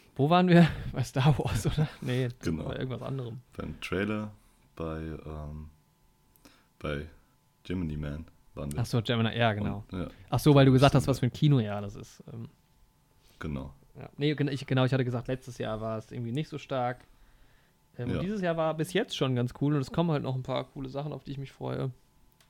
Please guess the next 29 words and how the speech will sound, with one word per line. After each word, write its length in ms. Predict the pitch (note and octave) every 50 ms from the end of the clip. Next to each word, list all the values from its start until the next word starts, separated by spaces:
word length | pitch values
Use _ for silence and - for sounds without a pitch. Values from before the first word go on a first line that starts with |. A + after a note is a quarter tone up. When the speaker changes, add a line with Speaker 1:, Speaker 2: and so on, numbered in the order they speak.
| _ - - _ _ _ _ _ _ _ _ _ _ _ _ _ _ _ _ _ _ _ _ -
Speaker 1:
Also, 260 | A#2 A2 G#2+ G#2+ A2
Speaker 2:
Genau. 320 | A2 A2 G#2+ G#2+ A2 A2 A2+ - _ _ - _ - - - _ _ _ _ -
Speaker 1:
ja. 180 | B2+ B2 B2 - _ _ _ - _ _ - - - _ _ _ _ _ _ _ _ -
Speaker 2:
Ja. 180 | - A2 G#2 - - - -
Speaker 1:
Das 200 | - A#2 - - -
stimmt. 480 | - - C3 B2+ A2 G#2+ - - - - - _ _ _ _ _ _ _ _ _ - -
Speaker 2:
Heute 220 | F#2+ - F#2 - G2
sprechen 340 | - - - G2 - - G#2
wir 100 | G2 F#2+
aber 200 | F#2 F2 F2 F2
über, 220 | E2+ F2+ F2+ E2+ - -
primär 420 | - - G#2 F#2+ F#2+ F#2+ F#2+ F2+ E2+ -
über 220 | F#2+ F#2+ F#2 F2+
Filme, 400 | - - - F#2+ F#2 F2+ F2+ F2+ F2 - - - - _ _ _ -
die 60 | G2+
nicht 240 | G#2+ C#3+ C#3 - -
dieses 320 | D#2 D#2+ D#2+ D#2 - -
<laughs> 20 | -
Jahr 140 | G2+ D#2+
erschienen 460 | D#2+ E2+ E2 - - F2+ F2 E2+ E2+ D#2+
sind. 260 | E2+ - A#2+ - -
Speaker 1:
Ja, 240 | C#3 E3 G#3+ A#3 G3
das 160 | C#3 - -
stimmt. 400 | - F3 E3 B2+ G#2+ G#2 - - _ _ _ _ _ - -
Speaker 2:
<laughs> 440 | - - - - - F#2 E2 -
Sondern 320 | F#2 F2 E2 D#2+ E2 E2 E2+
ein 80 | D#2+
bisschen 320 | E2 G#2 - - - F2+ F2
früher. 380 | - - G#2 A#2 A#2 D#2+ -